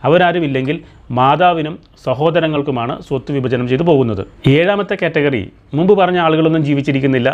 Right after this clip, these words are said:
മാതാവുമില്ല. അങ്ങനെ വരുമ്പോൾ സഹോദരങ്ങൾക്കാണ് മുഴുവൻ സ്വത്തും ലഭിക്കാനുള്ള നിയമപരമായ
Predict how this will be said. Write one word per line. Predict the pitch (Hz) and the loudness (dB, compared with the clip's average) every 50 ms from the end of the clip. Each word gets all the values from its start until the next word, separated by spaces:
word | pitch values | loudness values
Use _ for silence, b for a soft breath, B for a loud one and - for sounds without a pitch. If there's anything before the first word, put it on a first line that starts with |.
| - - - | -4 -6 -4
മാതാവുമില്ല. | 135 135 143 147 147 160 165 165 165 156 120 107 101 - - - _ _ - | 0 0 2 2 2 2 2 0 -2 -6 -8 -10 -10 -12 -14 -20 _ _ -10
അങ്ങനെ | 123 135 160 202 208 208 | -6 -4 -2 0 0 2
വരുമ്പോൾ | 175 151 139 135 123 131 147 B B B B B B - | 2 2 2 0 0 -2 -4 B B B B B B -2
സഹോദരങ്ങൾക്കാണ് | 151 143 147 170 190 190 202 190 185 180 175 165 156 151 135 127 131 139 - - - - | 0 2 4 4 4 4 2 0 0 0 -2 -2 0 0 0 0 0 -2 -6 -8 -10 -6
മുഴുവൻ | 139 135 143 156 160 147 | -2 0 0 0 0 0
സ്വത്തും | 135 127 120 131 147 156 | -4 -4 -4 -4 -4 -4
ലഭിക്കാനുള്ള | 127 123 123 120 120 135 131 123 117 117 120 143 - - - _ b b b b b b b - - | -4 -4 -4 -2 -2 -2 -2 -2 0 0 -2 -2 -2 -6 -12 _ b b b b b b b -10 -4
നിയമപരമായ | 127 139 147 160 165 160 156 151 147 143 139 127 123 123 127 147 | 0 0 2 2 4 2 2 2 0 0 -2 -2 0 0 -2 -2